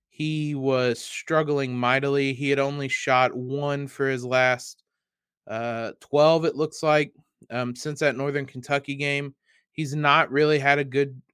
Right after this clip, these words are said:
good performance since the last Nebraska game at home.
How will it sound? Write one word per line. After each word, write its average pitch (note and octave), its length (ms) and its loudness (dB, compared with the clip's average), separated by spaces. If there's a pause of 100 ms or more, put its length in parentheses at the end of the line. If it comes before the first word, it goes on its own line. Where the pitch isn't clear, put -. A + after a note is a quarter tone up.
(220)
good E3 280 -2
performance D3 640 -6
since D#3 420 -6
the C3+ 160 -4
last B2 360 0
Nebraska E3+ 520 0
game E3 260 -6
at B2 120 -8
home. D3 360 -6